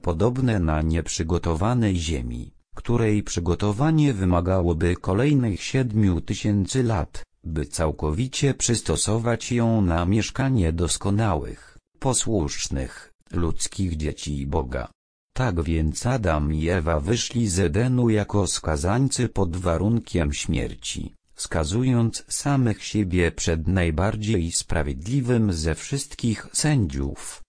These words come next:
swym Stwórcą i Przyjacielem. Możliwość stopniowego umierania skazańcy uważali za łaskę.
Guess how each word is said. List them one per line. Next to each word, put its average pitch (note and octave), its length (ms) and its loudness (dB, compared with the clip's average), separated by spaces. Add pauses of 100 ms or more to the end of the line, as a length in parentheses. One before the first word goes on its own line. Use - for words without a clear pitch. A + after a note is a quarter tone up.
(140)
swym G2+ 420 2
Stwórcą F2+ 840 -2
i F2+ 140 -4
Przyjacielem. C2+ 1000 -2 (460)
Możliwość G#2 800 -2
stopniowego A#2 920 0
umierania D#2 720 0
skazańcy A#2 840 0
uważali G2 640 0
za E2 200 0
łaskę. E2+ 520 -4